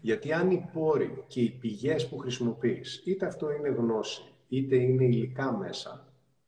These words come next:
για να πετύχεις κάτι και επανειλημμένα, παρόλο που αλλάζεις τις στρατηγικές σου και δοκιμάζεις διαφορετικά πράγματα, η πόρτα δεν ανοίγει, είναι μια χρήσιμη σκέψη, μήπως είσαι σε λάθος πόρτα.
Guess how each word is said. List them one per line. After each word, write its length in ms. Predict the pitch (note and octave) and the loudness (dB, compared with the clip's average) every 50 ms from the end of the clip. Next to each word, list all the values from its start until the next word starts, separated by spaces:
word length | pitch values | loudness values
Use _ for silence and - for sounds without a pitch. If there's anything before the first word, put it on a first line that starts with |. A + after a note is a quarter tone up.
| _ _ _ _ _ | _ _ _ _ _
για 160 | - A2+ A2+ | -4 -2 0
να 100 | G#2 G2 | 0 0
πετύχεις 460 | F2+ A#2 - - C3+ C3 B2+ A#2 - - | -2 -4 -4 -4 -4 -4 -4 -6 -6 -4
κάτι 440 | - C3 B2+ A#2+ - - B2 - - - - - - - - _ | -2 0 0 0 0 -2 -4 -6 -6 -12 -20 -20 -20 -20 -20 _
και 140 | _ - C3 | _ 2 4
επανειλημμένα, 800 | C3 C3 A#2+ A2+ A2+ A2 A2 G#2+ A2 A2+ C3+ D#3 D#3 B2+ G#2+ G2 G2 | 4 4 4 0 0 0 0 0 0 2 2 2 2 2 0 0 -2
παρόλο 480 | - - - A#2 A#2 B2 D3+ F3+ F#3+ - | -6 -6 -2 0 0 2 2 2 2 2
που 140 | - D3+ | 2 2
αλλάζεις 340 | C3+ C3+ C#3+ D3+ D3 C3+ - | 2 2 2 2 0 -2 -4
τις 80 | - - | -6 -8
στρατηγικές 640 | - D3+ D3 C3+ C#3 C3+ C#3 C#3 C3+ - C3 C3 B2+ | -6 -6 -6 -6 -6 -8 -8 -8 -4 2 4 4 4
σου 120 | B2+ C3 C3 | 4 2 -2
και 80 | C3+ | -2
δοκιμάζεις 440 | B2 A#2 G#2+ G2 G2+ A2+ B2+ C3+ C3 | -2 -2 -2 -4 -4 -2 0 0 0
διαφορετικά 500 | C3 C3+ B2+ C3 C3 B2 B2 C3 C3 B2+ | 0 0 2 2 2 2 2 0 -2 -2
πράγματα, 640 | - C3 C3 C3+ B2+ A#2+ A2+ - - A#2 A2+ A2+ - - - - _ _ _ | -2 -2 -2 -2 -2 -2 -4 -4 -2 -4 -4 -6 -8 -16 -20 -20 _ _ _
η 80 | - A#2+ | -6 -4
πόρτα 300 | A#2+ C#3 C#3 C3+ C3+ B2 | -2 0 0 0 2 2
δεν 160 | B2 B2+ B2+ A2+ | 2 2 2 2
ανοίγει, 640 | G2+ F#2+ F2+ F2 E2 F2 G#2 B2 C3+ - - - - _ _ _ _ _ _ _ _ _ _ | 0 0 -2 -4 -4 -4 -4 -4 -4 -4 -8 -16 -18 _ _ _ _ _ _ _ _ _ _
είναι 300 | F#3+ F3+ F3+ F3 E3+ F3 | -12 -4 0 2 2 2
μια 200 | E3 E3 E3 C#3 | 2 2 0 0
χρήσιμη 340 | D#3+ F3 F3 - - A#2+ G#2+ | 0 0 -2 0 0 -2 -2
σκέψη, 500 | - - - G#2 G2 - - - - - | -2 0 0 0 0 0 -4 -8 -6 -4
μήπως 400 | C3+ D3+ - - E3+ D#3+ - - - | -2 -2 -2 -2 -4 -6 -6 -6 -8
είσαι 180 | D3 C3+ D#3+ D#3 | -6 -6 -6 -4
σε 100 | - C#3+ | -4 -4
λάθος 300 | C#3 D3 C#3 - - - | -2 -4 -4 -6 -6 -4
πόρτα. 400 | - D#3+ B2 - - - - | -2 -2 -2 -2 -6 -10 -12